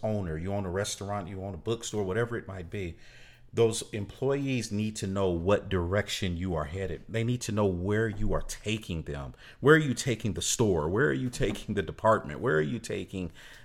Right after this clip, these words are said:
that particular ministry? Where are you taking the church? Make sure that vision is clear. Not only clear, but compelling. It has to be compelling, 'cause you can make it clear and say, "Hey, we're going to do this."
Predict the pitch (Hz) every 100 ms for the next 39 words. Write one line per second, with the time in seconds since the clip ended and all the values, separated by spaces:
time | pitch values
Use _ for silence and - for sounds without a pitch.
0 | - 101 95 - 92 - 95 95 90 87
1 | 107 101 87 - 85 92 139 110 113 110
2 | 104 110 98 92 80 80 - 92 76 -
3 | - - - - 107 131 - 151 131 117
4 | 90 87 90 107 110 - 113 113 - 107
5 | 104 98 95 90 - - - - - 120
6 | 110 80 62 60 - - - - 101 135
7 | 214 214 156 - - 170 190 107 98 87
8 | 98 - 101 80 - - 85 117 113 92
9 | 76 69 - - - 98 82 - - -
10 | 135 123 - 87 - - 113 110 80 69
11 | - - - - - - 127 214 147 139
12 | 156 120 - - 151 127 98 - 110 95
13 | 113 104 107 98 87 95 82 76 120 78
14 | - -